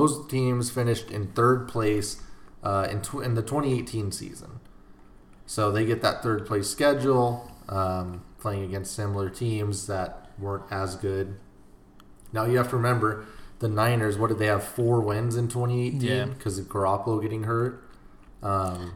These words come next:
Speaker 2: Isn't it crazy? They had four wins and they were in
Speaker 1: They were
Speaker 2: third
Speaker 1: third.
Speaker 2: place.
Speaker 1: Yeah, yeah.
Speaker 2: And then all of
Speaker 1: 'Cause
Speaker 2: a
Speaker 1: the
Speaker 2: s-
Speaker 1: Cardinals were at three.
Speaker 2: Yeah, so they
Speaker 1: <laughs>
Speaker 2: went third to first, and then now the Cardinals are gonna go. Same
Speaker 1: Could you
Speaker 2: way.
Speaker 1: imagine if they had lost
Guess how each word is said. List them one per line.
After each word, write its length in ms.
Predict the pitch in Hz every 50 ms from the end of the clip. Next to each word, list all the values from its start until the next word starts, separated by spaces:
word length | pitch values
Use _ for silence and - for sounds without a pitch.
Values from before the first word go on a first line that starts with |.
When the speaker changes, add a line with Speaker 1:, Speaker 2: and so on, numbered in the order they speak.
| -
Speaker 2:
Isn't 100 | - 135 139
it 40 | 131
crazy? 200 | - 135 131 120
They 100 | 127 127
had 100 | 117 120
four 260 | - - 127 123 123
wins 280 | 120 117 117 117 113 110
and 180 | 110 110 110
they 140 | 107 107 107
were 840 | 107 104 104 104 104 104 104 104 101 101 101 98 98 98 98 107 120 - - - - - - - - - - - - - - - - - -
in 580 | - 113 104 101 92 92 95 92 92 95 95 95
Speaker 1:
They 80 | - 104
were 80 | 95 90
Speaker 2:
third 180 | - 107 113 107
Speaker 1:
third. 80 | 98
Speaker 2:
place. 420 | 117 117 - - - - - - -
Speaker 1:
Yeah, 220 | 151 127 - - - - - - - - - -
yeah. 180 | - 90 - - - - - - -
Speaker 2:
And 200 | - - 113 120
then 80 | 113
all 100 | 113 110
of 60 | 110 110
Speaker 1:
'Cause 100 | 123 -
Speaker 2:
a 40 |
Speaker 1:
the 40 | 156
Speaker 2:
s- 40 | 165
Speaker 1:
Cardinals 240 | 151 147 143 127 113
were 80 | 127
at 180 | 117 - - -
three. 220 | 117 110 95 87 - - - -
Speaker 2:
Yeah, 220 | - 117 107 104 98
so 140 | - - 117
they 120 | 123 127
Speaker 1:
<laughs> 80 | 131 135
Speaker 2:
went 140 | 127 113 -
third 180 | 127 120 120 113
to 40 | 113
first, 400 | - - 113 110 107 113 - -
and 100 | 110 110
then 140 | 110 107
now 160 | 110 110 107 104
the 80 | 107 104
Cardinals 460 | - - 110 104 101 101 98 95 101
are 60 | 98
gonna 180 | 98 95 95 98
go. 300 | 110 101 95 98 92 - - - - - - - - - - - - - -
Same 200 | - - 120 123
Speaker 1:
Could 100 | 120 131
you 60 | 190 247 233
Speaker 2:
way. 60 | 156
Speaker 1:
imagine 400 | 110 101 110 123 131 147 143 113
if 140 | 101 - -
they 180 | 123 127 135
had 260 | 139 139 127 107 98
lost 640 | 104 95 92 95 95 101 107 120 131 - - - -